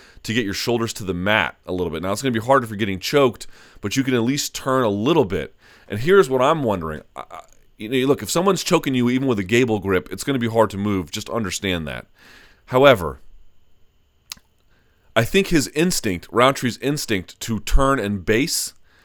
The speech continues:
is what gets him in trouble here. He'd actually have to turn the other way because you can see the choking arm is on top.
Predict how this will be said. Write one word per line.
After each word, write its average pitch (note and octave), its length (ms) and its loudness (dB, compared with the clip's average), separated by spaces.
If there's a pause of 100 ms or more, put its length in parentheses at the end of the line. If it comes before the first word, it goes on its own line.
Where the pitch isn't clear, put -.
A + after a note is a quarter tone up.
(420)
is A#2+ 100 0
what G#2+ 140 -2
gets A#2 180 0
him A#2 60 -2
in G2+ 60 -2
trouble A2+ 260 0
here. E2+ 180 -6
He'd C3+ 220 2
actually D#3+ 220 2
have C3 80 0
to A2 80 -12
turn B2 400 -2
the G2+ 240 -6
other B2+ 300 6
way C#2 380 -8 (480)
because G#2+ 680 4 (420)
you A2+ 100 -6
can A#2+ 180 -2
see B2+ 440 0
the - 160 -10
choking E3 420 0
arm A#2 180 4
is G#2 140 0
on F2+ 220 0
top. B2 420 -2